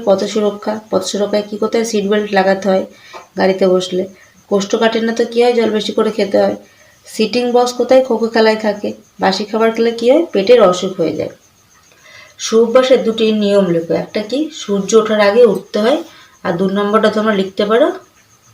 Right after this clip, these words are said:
নিয়মিত শরীরচর্চা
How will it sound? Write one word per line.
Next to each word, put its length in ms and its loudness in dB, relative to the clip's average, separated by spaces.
নিয়মিত 760 0
শরীরচর্চা 1500 0